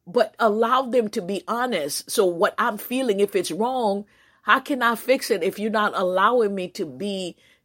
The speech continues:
t-, honest with, "This is what I am feeling"? And I, I'm grateful that I have been graced with wisdom to put to the table in how to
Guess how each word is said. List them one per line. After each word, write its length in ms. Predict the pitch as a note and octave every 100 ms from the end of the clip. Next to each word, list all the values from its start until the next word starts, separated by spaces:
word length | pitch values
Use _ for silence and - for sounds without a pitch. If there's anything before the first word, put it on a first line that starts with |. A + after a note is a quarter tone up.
| -
t-, 100 | - -
honest 460 | G#3 A#3+ A#3+ G#3+ G#3+
with, 200 | G3 - D3
"This 320 | - C4 B3+ -
is 260 | - A#3+ G#3
what 320 | F#3 G#3 G3+ -
I 180 | G3 F#3
am 180 | F#3+ F3+
feeling"? 480 | - G3+ F3 A#2+ - _ _ _ _ _ _ _ _ _ _ _ _ _ _ _ _ _ _ _
And 300 | A3 A3 G3 -
I, 180 | G#3+ G#3+
I'm 240 | G3 G#3 G3
grateful 520 | A3+ C#4+ C#4+ B3 A3
that 340 | F#3 G#3 F#3+ -
I 200 | G3 A3
have 360 | G#3 F#3 D#3
been 400 | F3+ F#3+ E3+ D3+ _ _ C#3
graced 680 | C3+ G3 A#3 C4+ A#3 - -
with 220 | F#3 G#3
wisdom 720 | E3 G#3 C4+ F#3+ D3+ C#3 A2 _ _ _ _ _ _ _ _ _ _ _ -
to 420 | B3 G#3 F#3 D3+ _
put 280 | - C#4+ -
to 120 | -
the 140 | A#3 G#3
table 640 | - C4 C#4 G3+ F#3 D#3+ -
in 180 | G3+ F3+
how 640 | - G3+ A#3 A#3+ B3 B3 -
to 440 | - F#3+ E3 C3